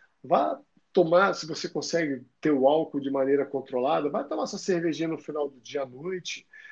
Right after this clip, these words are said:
vá conversar com a mulher, vai ler um livro, vai tocar seu instrumento, vai fazer seu jiu-jitsu no boneco, vai, né, vai pedalar. Agora, não haja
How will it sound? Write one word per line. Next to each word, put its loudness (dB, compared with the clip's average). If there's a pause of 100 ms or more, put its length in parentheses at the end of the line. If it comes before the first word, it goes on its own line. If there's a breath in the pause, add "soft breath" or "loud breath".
(160 soft breath)
vá 2 (260 soft breath)
conversar 2
com -4
a 0
mulher, 4
vai 6
ler 8
um 6
livro, 2
vai 2
tocar -4
seu -4
instrumento, -4
vai 4
fazer 0
seu 0
jiu-jitsu -14
no -2
boneco, -2 (880)
vai, 4
né, 6
vai 4
pedalar. 4 (240)
Agora, 4 (240 soft breath)
não 0
haja -4